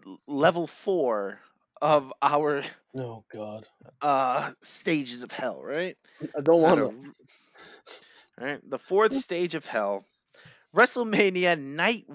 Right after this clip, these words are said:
Speaker 1: One. We have finally gotten here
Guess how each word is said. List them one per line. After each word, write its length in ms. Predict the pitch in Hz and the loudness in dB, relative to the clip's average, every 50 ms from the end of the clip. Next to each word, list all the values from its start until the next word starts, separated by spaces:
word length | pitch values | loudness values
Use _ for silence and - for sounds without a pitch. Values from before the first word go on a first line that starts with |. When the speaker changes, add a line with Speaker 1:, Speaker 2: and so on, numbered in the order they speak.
| 135 123 131 143 | -20 -20 -12 -4
Speaker 1:
One. 580 | 185 247 269 269 269 247 196 139 117 98 87 - - _ _ _ _ _ - | -2 0 2 2 0 0 -4 -6 -10 -12 -14 -14 -20 _ _ _ _ _ -10
We 120 | 165 208 | -8 -8
have 100 | 226 226 | -8 -10
finally 640 | - - - 180 180 226 247 240 233 220 226 233 214 | -12 -10 -2 2 4 4 4 4 0 -2 -4 -8 -10
gotten 440 | 165 - 180 220 247 226 196 180 175 | -2 4 6 6 6 6 2 0 -6
here 180 | 165 139 120 | -8 -8 -8